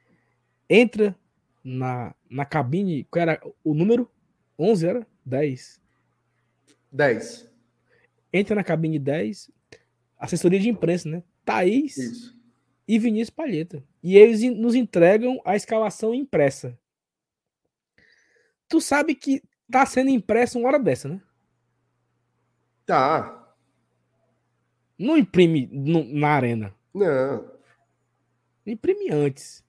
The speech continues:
Speaker 2: Imprime antes.
Speaker 1: Se, se não, se não, se não tiver aí igual essa daí, ou pelo menos dez barra onze.
Speaker 2: É gabarito.
Speaker 1: Ó, eu acho que a única dúvida, sem putaria,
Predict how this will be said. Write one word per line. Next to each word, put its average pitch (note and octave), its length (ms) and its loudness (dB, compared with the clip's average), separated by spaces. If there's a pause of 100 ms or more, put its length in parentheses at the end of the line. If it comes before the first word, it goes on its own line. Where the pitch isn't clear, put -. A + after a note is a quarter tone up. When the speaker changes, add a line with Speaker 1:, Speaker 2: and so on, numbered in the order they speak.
(160)
Speaker 2:
Imprime G3 280 -10
antes. - 380 -18 (960)
Speaker 1:
Se, - 440 -4 (240)
se - 260 -10
não, D#4+ 140 0
se D4+ 120 -2
não, D4 180 -2
se D4 160 -4
não D4 140 2
tiver G3+ 500 2
aí D#3 400 2 (720)
igual G#3 380 4
essa B3+ 160 0
daí, F#3+ 320 4
ou F#3+ 80 4
pelo F#3 180 -2
menos G3 280 0
dez G#3+ 260 6
barra G3+ 260 0
onze. F3+ 480 -2 (3000)
Speaker 2:
É B2 100 2
gabarito. C3 720 4 (760)
Speaker 1:
Ó, E3 240 4
eu F#3+ 140 -2
acho G#3+ 180 -2
que A3+ 140 0
a F#3+ 80 6
única A#3 380 0
dúvida, C3 580 -6
sem - 280 -4
putaria, - 500 -12